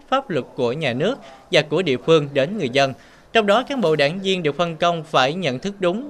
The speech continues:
tầm quan trọng công tác nắm hộ gia đình, tùy vào tình hình thực tế, chức năng, nhiệm vụ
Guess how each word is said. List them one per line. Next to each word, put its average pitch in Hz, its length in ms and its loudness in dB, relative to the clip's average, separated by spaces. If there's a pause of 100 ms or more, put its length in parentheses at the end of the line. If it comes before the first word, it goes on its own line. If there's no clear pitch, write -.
(120)
tầm 135 240 2
quan 180 200 -2
trọng 120 300 0
công 160 240 -2
tác 240 240 -2
nắm 175 240 -2
hộ 127 100 -6
gia 135 160 -4
đình, 131 220 2 (380)
tùy 160 260 2
vào 147 220 4
tình 139 260 -4
hình 135 180 -4
thực 123 200 -8
tế, 175 280 2 (300)
chức 254 180 0
năng, 214 260 2
nhiệm 151 220 -2
vụ 127 220 0